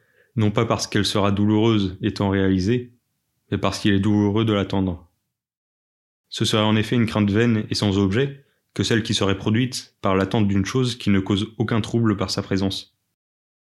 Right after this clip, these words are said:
Ainsi, celui de tous les maux qui nous donne le plus d'horreur, la mort, n'est rien pour nous, puisque,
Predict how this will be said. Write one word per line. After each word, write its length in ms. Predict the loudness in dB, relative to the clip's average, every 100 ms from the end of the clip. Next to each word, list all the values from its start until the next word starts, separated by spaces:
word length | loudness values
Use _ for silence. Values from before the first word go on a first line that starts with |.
| _ _ _
Ainsi, 300 | -4 -2 0
celui 260 | 0 2 2
de 100 | 2
tous 160 | 0 2
les 120 | 4
maux 240 | 4 0
qui 140 | 0 0
nous 140 | 2
donne 420 | 2 2 2 0 -2
le 180 | -2 0
plus 180 | -2 0
d'horreur, 500 | 0 2 0 -2 -14 _ -4
la 100 | 0
mort, 460 | 2 0 -2 -14 _
n'est 120 | 0
rien 180 | 2 0
pour 160 | 0 2
nous, 260 | 2 0 -10 _ _ _ _ _
puisque, 320 | -4 -2 -2